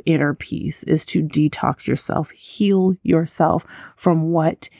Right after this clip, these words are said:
you have gone through, and go through the process, the healing process. If it means you have to reach out to that person and get that closure.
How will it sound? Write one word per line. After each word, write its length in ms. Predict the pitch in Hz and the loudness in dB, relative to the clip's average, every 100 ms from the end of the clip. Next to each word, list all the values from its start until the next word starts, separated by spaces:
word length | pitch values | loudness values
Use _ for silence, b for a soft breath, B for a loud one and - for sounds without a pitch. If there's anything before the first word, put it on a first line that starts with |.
| b b b | b b b
you 380 | 165 165 175 170 | -2 2 4 4
have 320 | - 151 170 | 0 -4 0
gone 340 | 151 160 170 | 2 4 2
through, 540 | - 165 156 156 156 156 | 2 0 2 2 2 0
and 420 | 156 147 151 151 156 B B - 170 175 180 175 175 175 _ - 180 | -2 -2 -2 -4 -6 B B -4 -2 -2 -6 -6 -8 -14 _ -14 2
go 260 | 202 185 190 | 4 4 4
through 160 | 208 | 4
the 120 | 175 | 2
process, 500 | - 147 147 - 147 | 2 0 0 -2 -2
the 100 | - | 0
healing 320 | 160 170 165 160 | 2 2 4 2
process. 600 | - 147 - - 170 151 | 0 -2 -4 -6 -4 -2
If 120 | 185 | -2
it 120 | - | 0
means 320 | 160 175 165 | 2 0 0
you 100 | 170 | 0
have 220 | 151 156 | 0 -4
to 120 | - 156 | -2 0
reach 300 | 175 175 170 | 0 0 0
out 240 | 143 - | 0 0
to 80 | 151 | 0
that 180 | - - | -2 -2
person 420 | 156 151 165 143 | -2 -2 -2 -2
and 140 | 139 - B B B 175 | -4 -8 B B B -8
get 300 | 156 175 - | 0 0 2
that 400 | 165 147 147 - - _ | 0 0 -2 -4 -6 _
closure. 580 | - 175 165 - 139 135 | 0 2 2 0 -4 -6